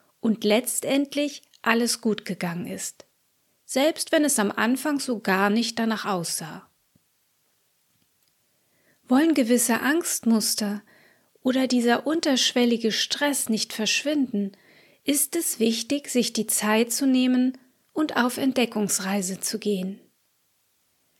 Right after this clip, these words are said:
Versuche einmal ganz bewusst und aufmerksam durch deinen Alltag zu gehen und dabei die Beobachterposition einzunehmen.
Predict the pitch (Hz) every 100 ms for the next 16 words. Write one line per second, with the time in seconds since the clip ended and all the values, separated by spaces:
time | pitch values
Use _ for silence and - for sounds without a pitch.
0 | _ _ _ _ - 254 311 370 339 -
1 | 262 254 247 262 330 - - 320 294 294
2 | - - 277 - - 214 233 247 240 240
3 | - 240 240 233 240 - 214 214 226 226
4 | 226 208 247 269 269 - 269 247 233 240
5 | 247 - - - _ - 240 233 214 240
6 | 262 269 277 277 - 214 214 208 - 226
7 | 226 226 226 226 - 233 226 233 196 190
8 | - 190 175 170 170